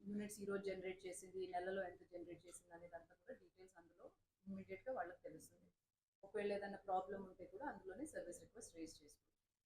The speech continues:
So, లాంగ్ టర్మ్ పర్స్పెక్టివ్‌గా చూసుకొని ఇలాంటి ఇన్వెస్ట్‌మెంట్స్ మేము చేయడం జరుగుతుంది. ఫార్మింగ్ వాళ్ళకు కుసుమ్ స్కీమ్ కింద గవర్నమెంట్ నుంచి కూడా సబ్సిడీ అందిస్తున్నాము. ఆ ప్రాజెక్ట్స్‌లో Freyr ఎనర్జీ ఇంతకు ముందు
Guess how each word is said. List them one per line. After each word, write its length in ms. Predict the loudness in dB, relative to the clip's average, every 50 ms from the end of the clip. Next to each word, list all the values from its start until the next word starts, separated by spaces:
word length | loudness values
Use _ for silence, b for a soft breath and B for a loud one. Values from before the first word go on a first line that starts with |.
| _ _ _ _ _ -2
So, 140 | 0 4 6
లాంగ్ 280 | 6 6 4 4 6
టర్మ్ 220 | 8 8 8 8 6
పర్స్పెక్టివ్‌గా 640 | 4 4 4 2 0 0 0 0 0 2 2 2
చూసుకొని 500 | 2 0 -4 -6 -6 -6 -6 -4 -2 -4
ఇలాంటి 480 | -4 -2 0 4 4 4 4 2 -2 -8
ఇన్వెస్ట్‌మెంట్స్ 580 | -2 2 2 2 2 0 -2 -8 -12 -12 -14 -18
మేము 140 | -20 -20 -20
చేయడం 420 | _ _ -10 -8 -8 -8 -10 -12 -8 _
జరుగుతుంది. 400 | -8 -8 -8 -12 -18 -20 -20 _ _ _ _ _ _ _ _ _ _ _ _ _ _ _ _ _ _ _ _
ఫార్మింగ్ 540 | 2 2 2 2 2 -2 -6 -8 -10 -10 -6 6 8
వాళ్ళకు 400 | 8 8 8 4 0 -4 -10 _
కుసుమ్ 240 | -14 -8 -4 -4 -4
స్కీమ్ 280 | -4 -6 -8 -10 -12
కింద 340 | -12 -12 -10 -8 -2 0 2
గవర్నమెంట్ 360 | 2 2 0 -2 -6 -8 -10
నుంచి 160 | -12 -16 -18
కూడా 260 | _ _ _ _ -6 -6
సబ్సిడీ 420 | -6 -6 -8 -10 -14 -10 -4 -2
అందిస్తున్నాము. 720 | 0 2 2 0 0 -4 -6 -4 -2 -2 -2 -2 -4 -6 -8 _ _ _ _ _ _ _ _ 2
ఆ 120 | 4 4 4
ప్రాజెక్ట్స్‌లో 920 | 6 6 6 6 8 8 6 4 4 2 2 4 6 6 6 4 2 0 -4
Freyr 120 | 0 2
ఎనర్జీ 460 | 4 4 6 4 4 2 2 0 0 -2
ఇంతకు 340 | -2 -4 -4 -8 _ -4
ముందు 280 | -2 0 0 0 -2 -4